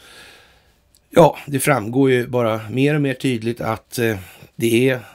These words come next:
så att säga, bara hittepå alltihopa. Och man har gjort det här med syfte att få bort Donald Trump och misskreditera honom i det här. Och, eh, det har väl gått sådär då, då, kan vi säga.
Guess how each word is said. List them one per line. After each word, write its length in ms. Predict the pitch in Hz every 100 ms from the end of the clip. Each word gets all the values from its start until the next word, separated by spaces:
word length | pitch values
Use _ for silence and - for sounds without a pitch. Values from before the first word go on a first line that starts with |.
| -
så 160 | - -
att 60 | 110
säga, 280 | 113 98 92 _ _ - - -
bara 200 | 120 104
hittepå 680 | 135 - - - 147 208 262 - _
alltihopa. 760 | 135 123 135 131 131 139 170 226 _ _ - -
Och 500 | - - 127 - 135
man 140 | 139
har 80 | 139
gjort 240 | 131 113
det 60 | -
här 260 | 113 101 101
med 260 | 107 101 -
syfte 500 | - 139 104 - -
att 220 | - -
få 100 | -
bort 320 | 104 - - -
Donald 320 | 101 - 101
Trump 360 | 127 135 143 -
och 300 | 101 - - - - -
misskreditera 1120 | - 120 113 - - - 107 98 98 175 190
honom 420 | 151 123 113 107 123 - _
i 200 | - 110
det 60 | 113
här. 260 | 95 80 - _ _ _ - - - -
Och, 580 | - - 120 - _ 127
eh, 220 | 120 117
det 100 | -
har 100 | 139
väl 100 | 139
gått 220 | 135 139 139
sådär 320 | 139 135 147
då, 160 | 143
då, 140 | 135 131
kan 140 | 139
vi 60 | 135
säga. 380 | 139 127 131